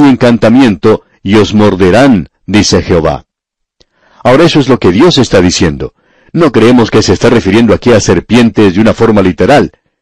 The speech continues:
Puede que así sea, pero no creemos eso.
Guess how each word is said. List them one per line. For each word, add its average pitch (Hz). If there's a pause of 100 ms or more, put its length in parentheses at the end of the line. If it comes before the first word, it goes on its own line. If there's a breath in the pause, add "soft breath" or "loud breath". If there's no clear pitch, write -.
(260)
Puede 92
que 87
así 87
sea, 127 (120)
pero 160
no 165
creemos 107
eso. 85